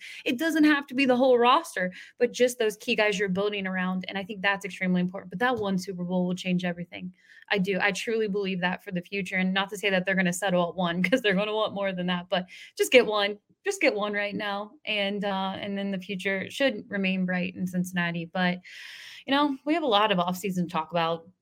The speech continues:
Plenty of draft tape that, that's gonna be over on your Twitter, Bengals underscore Sans,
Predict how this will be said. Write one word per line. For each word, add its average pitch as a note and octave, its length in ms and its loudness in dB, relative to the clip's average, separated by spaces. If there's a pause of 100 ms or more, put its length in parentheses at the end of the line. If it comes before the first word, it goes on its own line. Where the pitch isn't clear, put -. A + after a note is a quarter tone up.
(120)
Plenty C4 280 4
of F3+ 100 0
draft F3 380 0
tape F3 260 -4
that, F#3+ 300 -4
that's F#3 140 -4
gonna F#3 120 0
be F3+ 140 4
over F3 160 -2
on E3+ 120 -4
your E3+ 120 -4
Twitter, F3+ 520 0
Bengals F3+ 360 0
underscore F3 440 -4
Sans, A#3 1040 2